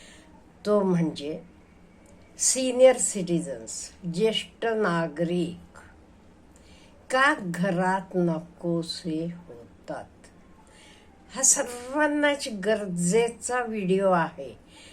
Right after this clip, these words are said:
का म्हणजे आज तुम्ही सिनियर सिटिझन नसला तरी थोडे वर्षानं का होईना, एक ना एक दिवस तुम्ही ज्येष्ठ नागरिक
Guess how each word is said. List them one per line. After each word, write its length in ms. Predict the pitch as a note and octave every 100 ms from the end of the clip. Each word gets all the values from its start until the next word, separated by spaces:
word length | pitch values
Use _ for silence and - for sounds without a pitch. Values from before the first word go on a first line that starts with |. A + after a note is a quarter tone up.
| - -
का 140 | A3+
म्हणजे 440 | A#3 A3+ G#3+ B3 B3 -
आज 460 | F#3+ G#3+ A#3+ C4+ - - G3+
तुम्ही 400 | F#3+ G#3 A#3 A#3
सिनियर 680 | - - G3+ F#3 G3+ A3+
सिटिझन 600 | A3 - G3+ G#3+ G#3 A3
नसला 540 | A3 G3 E3+ F3 F#3+ F#3+ - -
तरी 320 | G3 G3 G#3 D#3+ - - - - - - - - - - -
थोडे 420 | B3+ C4+ C4+ C4+
वर्षानं 760 | B3+ A3+ F3 - A3+ A3 A#3
का 200 | A#3 C#4
होईना, 500 | C4 G3+ G#3 F3+ E3+ E3 - F3
एक 320 | G#3 A3 G#3+
ना 120 | A3
एक 400 | F#3+ G3 G#3 F3
दिवस 500 | F3 F3 G3 F3+ -
तुम्ही 520 | E3+ E3+ F3 G3+ A3 - - - - - -
ज्येष्ठ 420 | F3 F#3+ F3 -
नागरिक 640 | F#3+ F3 D#3 D#3 D#3 D3+